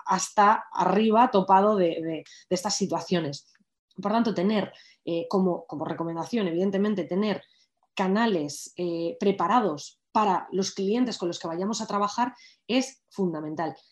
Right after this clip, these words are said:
Por eso tenemos que pensar en esta experiencia omnicanal, estar en todos los canales,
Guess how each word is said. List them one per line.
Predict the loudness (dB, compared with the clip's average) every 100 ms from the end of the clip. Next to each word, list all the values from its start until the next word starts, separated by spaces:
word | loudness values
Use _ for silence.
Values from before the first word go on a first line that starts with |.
| _ _ _
Por | 0 2
eso | 2 0
tenemos | 2 2 2
que | -2 -8 -4
pensar | -2 -2 -2 0
en | 2 2
esta | 0 -4
experiencia | -4 -2 -2 -2 0
omnicanal, | 2 0 -2 -2 -2
estar | -2 -6 -4
en | -2
todos | -2
los | -2
canales, | -2 -2 -4